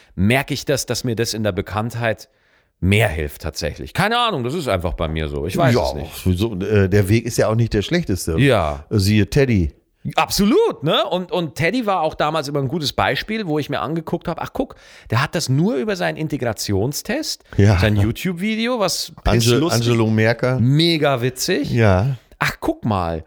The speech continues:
Speaker 1: Oder René Marik wird auch, äh,
Speaker 2: Stimmt.
Speaker 1: vergessen, weil der auch über YouTube mit, äh
Speaker 2: Und da hast du ja dann wirklich diese sogenannte Mund-zu-Mund-Propaganda, obwohl man das Wort auch nicht mehr sagt,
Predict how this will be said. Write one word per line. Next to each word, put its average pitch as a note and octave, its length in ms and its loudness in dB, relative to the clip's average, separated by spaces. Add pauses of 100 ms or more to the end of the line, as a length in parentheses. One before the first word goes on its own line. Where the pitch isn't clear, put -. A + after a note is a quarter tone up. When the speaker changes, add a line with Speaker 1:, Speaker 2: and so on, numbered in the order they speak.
(100)
Speaker 1:
Oder G3 560 0 (200)
René C3+ 380 2
Marik F3+ 640 -2 (100)
wird D#3 300 -2
auch, G#3 440 0
äh, C3 60 -4
Speaker 2:
Stimmt. G3 320 0
Speaker 1:
vergessen, G#3 640 0
weil C#3+ 160 0
der C#3+ 160 0
auch B3 160 -2
über A#3 180 0
YouTube B2+ 640 -2
mit, B2+ 240 -6
äh G#2 320 0
Speaker 2:
Und A#2 160 4
da B2+ 100 4
hast F3+ 220 0
du E3 40 2
ja C#3 140 4
dann B2+ 200 0
wirklich B2+ 340 -2
diese A2+ 260 0
sogenannte A2+ 1040 2
Mund-zu-Mund-Propaganda, G2+ 1800 0
obwohl F#2 220 -6
man F2+ 120 0
das F2+ 120 -6
Wort F#2 160 0
auch G#2 80 -4
nicht G2 120 2
mehr F#2+ 120 0
sagt, F2 260 -6